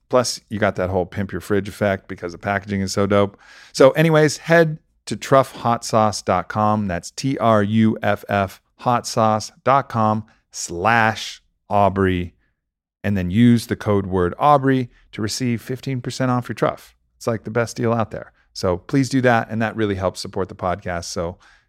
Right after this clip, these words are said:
try the hot sauce if you're interested and wanna support the show.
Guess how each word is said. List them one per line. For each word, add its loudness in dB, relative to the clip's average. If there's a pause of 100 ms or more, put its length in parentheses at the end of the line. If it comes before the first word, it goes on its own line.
(320)
try 0
the 0
hot 0
sauce -4
if -12
you're -8
interested -6 (160)
and -8
wanna -6
support -6
the -14
show. -8